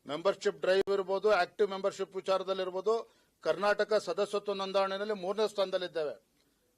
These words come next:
ಆಕ್ಟಿವ್ ಮೆಂಬರ್‌ಶಿಪ್ ಅಲ್ಲಿ ನಾಲ್ಕನೇ ಸ್ಥಾನದಲ್ಲಿದ್ದೇವೆ. ಯಾವುದ್ರಲ್ಲೂ ಕೂಡ,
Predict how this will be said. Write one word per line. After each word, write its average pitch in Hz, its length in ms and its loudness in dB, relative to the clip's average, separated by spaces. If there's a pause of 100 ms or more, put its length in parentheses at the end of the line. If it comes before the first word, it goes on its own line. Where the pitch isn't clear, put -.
(180)
ಆಕ್ಟಿವ್ 214 280 0
ಮೆಂಬರ್‌ಶಿಪ್ 208 460 -2
ಅಲ್ಲಿ 202 140 -2
ನಾಲ್ಕನೇ 196 340 0
ಸ್ಥಾನದಲ್ಲಿದ್ದೇವೆ. 175 800 -2 (880)
ಯಾವುದ್ರಲ್ಲೂ 196 540 2
ಕೂಡ, 208 200 0